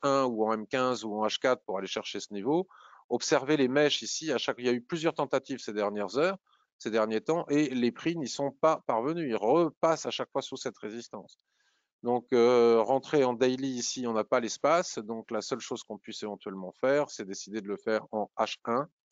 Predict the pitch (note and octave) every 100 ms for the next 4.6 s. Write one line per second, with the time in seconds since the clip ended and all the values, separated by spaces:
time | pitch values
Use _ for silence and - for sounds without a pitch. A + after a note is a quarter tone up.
0 | _ _ - - _ _ _ _ _ _
1 | _ - G#2+ A2 B2+ C#3 A#2+ A2 G#2+ A2
2 | B2 - - C3+ A#2 G#2 G#2+ A2+ - A#2+
3 | A#2+ G#2+ G#2 G#2+ G2+ - A#2+ B2+ C3 G2
4 | G2 A2 C3 C3 G#2+ G2+